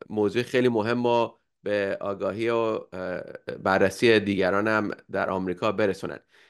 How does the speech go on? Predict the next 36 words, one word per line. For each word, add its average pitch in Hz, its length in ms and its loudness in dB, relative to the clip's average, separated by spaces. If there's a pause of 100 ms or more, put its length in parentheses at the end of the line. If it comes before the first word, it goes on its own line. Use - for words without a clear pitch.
(160)
اه، 90 300 -2 (140)
اگرم 139 280 6
کسی 139 280 0
نتونست 131 420 2
با، 131 360 4 (260)
اه، 92 100 0
آقای 120 240 2
نعمتی 123 260 0
تماس 123 300 -2
بگیره، 123 200 -2
می‌تونن 123 260 -4
با 107 120 0
من 113 80 2
تماس 120 320 -4
بگیرن. 113 300 -2
من 110 100 -6
حتماً 107 360 -4
شما 104 260 -4
رو 104 60 0
به 92 120 -2
هم 92 120 -4
دیگه 95 120 -2
معرفی 95 360 -2
می‌کنم. 113 420 -2 (400)
اه، 92 520 -2
خیلی 139 280 2
ممنون 135 640 2 (280)
مرتضی 120 440 -2
نعمتی 120 500 -2
از، 104 380 -2
اه، 95 420 -2 (1000)
شرکتتون، 127 640 0
از 110 180 0
کاراکترتون، 131 600 4
از 117 120 2
شخصیتتون، 127 640 4